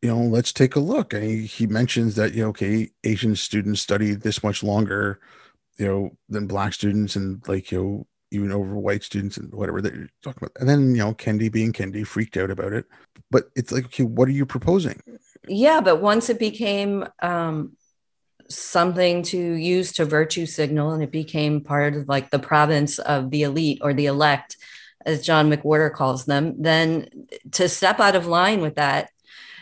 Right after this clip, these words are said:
Speaker 2: is to lose your social standing, your standing in your organization,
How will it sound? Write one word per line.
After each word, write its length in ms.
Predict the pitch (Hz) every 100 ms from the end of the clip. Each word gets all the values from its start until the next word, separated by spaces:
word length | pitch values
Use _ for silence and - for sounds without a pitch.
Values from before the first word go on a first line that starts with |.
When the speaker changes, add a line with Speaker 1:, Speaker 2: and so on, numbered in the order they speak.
| _ -
Speaker 2:
is 480 | 180 170 170 165 - 160
to 120 | 160 175
lose 360 | 175 180 175
your 160 | 175 160
social 480 | - 156 160 180 180
standing, 600 | - 175 175 185 196 175
your 100 | 135
standing 520 | - 160 160 160 160
in 120 | 156
your 380 | 147 139 131 -
organization, 1040 | 151 143 143 131 139 165 175 185 196 202